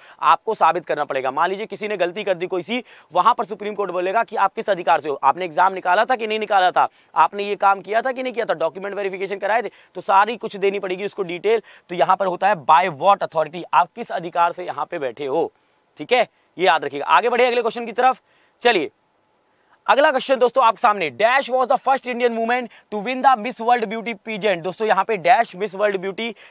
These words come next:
pageant जीतने वाली पहली भारतीय महिला कौन थी? रीता फारिया, डायना हाइडेन, सुष्मिता सेन या फिर ऐश्वर्या राय? जल्दी से बताएंगे दोस्तों, फटाफट से बताइए दोस्तों, यहाँ पे करेक्ट आंसर क्या होगा। और दोस्तों जिन्होंने अभी तक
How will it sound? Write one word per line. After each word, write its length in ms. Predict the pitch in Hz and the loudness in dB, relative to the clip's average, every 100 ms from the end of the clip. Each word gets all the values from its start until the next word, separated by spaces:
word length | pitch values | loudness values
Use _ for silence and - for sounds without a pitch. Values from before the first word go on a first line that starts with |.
| _ - | _ -4
pageant 460 | 226 214 269 175 | -2 0 0 0
जीतने 360 | 131 202 240 240 | -8 -10 -6 0
वाली 240 | 214 214 | 0 0
पहली 300 | - 185 214 | -2 -2 0
भारतीय 300 | 185 175 175 185 | 0 0 0 -2
महिला 200 | 180 180 | 0 0
कौन 220 | 175 170 | 0 -2
थी? 180 | 147 120 _ _ _ | -8 -16 _ _ _
रीता 280 | 143 175 180 | -8 0 4
फारिया, 500 | 175 180 214 233 233 | 6 4 4 4 6
डायना 320 | 175 170 175 | 4 4 2
हाइडेन, 500 | 160 175 214 233 240 | 4 4 4 -2 -4
सुष्मिता 380 | 180 147 170 160 | -10 -12 0 0
सेन 380 | 202 226 240 214 | 0 -4 -4 0
या 120 | 160 | 0
फिर 140 | 170 | 0
ऐश्वर्या 340 | 170 - 175 190 | -8 -6 -2 2
राय? 260 | 220 151 - _ _ _ 120 | 4 2 -2 _ _ _ -4
जल्दी 260 | 175 208 | -4 -2
से 60 | 208 | -2
बताएंगे 320 | 196 233 226 | 0 0 0
दोस्तों, 300 | 180 - 117 - _ _ _ _ _ _ _ _ | -4 -6 -10 -10 _ _ _ _ _ _ _ _
फटाफट 320 | 190 233 233 | 2 2 2
से 60 | 214 | -2
बताइए 300 | 220 220 220 | 0 2 2
दोस्तों, 280 | 208 202 214 | -2 0 0
यहाँ 200 | 190 202 | 2 0
पे 80 | 214 | 0
करेक्ट 240 | 202 190 | -2 -2
आंसर 200 | 202 190 | -2 -4
क्या 100 | 190 | -2
होगा। 100 | 185 | -2
और 120 | - 190 | -2 -2
दोस्तों 240 | 233 269 | -2 -4
जिन्होंने 380 | 151 180 233 240 | -6 -4 -2 -2
अभी 140 | 220 | -4
तक 200 | 226 175 | 0 0